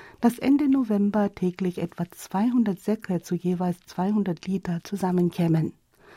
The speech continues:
Zu der Zeit fegt er von acht Uhr bis nachmittags um drei nur Laub. Das in den Säcken verpackte Laub wird zu den Laublagern des Seoul Forest gebracht,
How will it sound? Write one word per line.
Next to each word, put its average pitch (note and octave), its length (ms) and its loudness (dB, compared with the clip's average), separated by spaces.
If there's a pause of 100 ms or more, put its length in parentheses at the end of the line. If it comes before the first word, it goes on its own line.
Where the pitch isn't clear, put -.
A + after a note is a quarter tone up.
(520)
Zu A#3 140 4
der A#3+ 240 4
Zeit A3+ 400 0
fegt G#3+ 280 2
er G3+ 100 2
von F3+ 220 -6
acht F#3 300 -6
Uhr F#3+ 220 0
bis A#3+ 220 -6
nachmittags F3+ 720 -4
um E3+ 140 -2
drei D#3+ 380 -4
nur F3 300 2
Laub. E3+ 460 -4 (1200)
Das A#3+ 180 0
in C4 120 6
den C4+ 140 4
Säcken C4+ 320 0
verpackte B3+ 440 -4
Laub G3+ 500 2
wird F3+ 160 -4
zu F#3 100 -6
den F3 200 0
Laublagern F3 880 -2
des E3 240 -4
Seoul F3 240 -2
Forest G3 420 -2
gebracht, - 460 -4